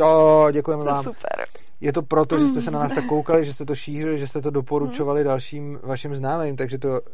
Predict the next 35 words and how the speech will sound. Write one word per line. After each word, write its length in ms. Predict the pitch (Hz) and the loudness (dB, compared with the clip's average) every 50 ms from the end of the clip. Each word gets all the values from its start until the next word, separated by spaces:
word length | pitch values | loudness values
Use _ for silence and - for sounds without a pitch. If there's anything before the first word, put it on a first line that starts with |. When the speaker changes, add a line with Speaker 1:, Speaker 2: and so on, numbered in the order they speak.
| - - | -12 -10
Speaker 1:
dělejte 380 | - 131 139 139 135 131 151 143 | -6 -4 -2 -2 0 0 -2 -2
dál, 500 | 135 127 127 127 123 127 131 143 156 156 - - - - - - - | -2 -4 -4 -2 -2 -2 0 -2 -2 -4 -6 -10 -12 -12 -12 -12 -10
ať 160 | - 131 131 | -10 -8 -6
máme 180 | 151 139 139 139 | -4 -4 -4 -4
za 80 | 135 135 | -4 -4
chvíli 220 | - 151 143 139 | -4 -4 -4 -4
pět 180 | 135 - 151 151 | -4 -4 -4 -4
tisíc 380 | - 160 139 - 156 139 127 | -4 -6 -8 -8 -8 -8 -8
a 60 | - | -6
deset 200 | 123 135 127 151 | -6 -4 -4 -6
tisíc 260 | 139 147 131 151 139 - | -6 -8 -8 -8 -8 -8
a 60 | - | -8
čím 140 | - - 147 | -8 -8 -8
víc 120 | 143 131 | -6 -8
jich 80 | 143 139 | -6 -6
budeme 200 | 139 143 139 135 | -6 -4 -4 -4
mít, 300 | 131 135 156 170 156 - | -4 -4 -6 -6 -8 -8
tím 280 | - - 139 139 139 131 | -8 -8 -8 -6 -6 -6
víc 280 | 120 127 139 147 135 | -8 -8 -8 -8 -8
budou 200 | 127 139 135 135 | -6 -6 -4 -4
naše 220 | 127 123 - - 135 | -4 -4 -4 -4 -4
videa 340 | 123 127 127 131 131 127 | -4 -4 -2 0 -2 -2
se 100 | 110 - | -2 -6
ukazovat 380 | - - - 135 123 117 127 123 | -8 -8 -8 -6 -6 -6 -4 -4
dalším 320 | 123 120 117 - - 127 | -4 -4 -6 -6 -8 -8
lidem. 420 | 120 123 139 147 139 131 120 104 92 - - - - - | -6 -4 -4 -2 -2 -4 -4 -6 -8 -10 -10 -10 -10 -10
Tak 100 | - 123 117 - | -10 -10 -10 -10
to 60 | 117 | -10
funguje. 480 | - - 120 117 113 117 110 110 107 98 - - - - - - - - | -10 -10 -10 -10 -8 -8 -8 -8 -8 -10 -10 -10 -10 -10 -10 -10 -10 -10
Speaker 2:
To 140 | - 202 196 | -8 -8 -6
jo. 240 | 190 214 226 214 - - - - - - - - - - - | -6 -6 -6 -6 -8 -10 -10 -10 -10 -10 -10 -10 -10 -10 -8
Speaker 1:
Tak, 200 | - - - - - - - - - | -8 -8 -8 -8 -10 -10 -10 -10 -8
pětiminutovku 520 | - 135 123 147 143 135 123 113 - - 110 | -6 -6 -6 -4 -4 -4 -4 -6 -6 -10 -10
si 120 | - - | -10 -10
říkala. 260 | - 113 - - - | -10 -10 -10 -10 -10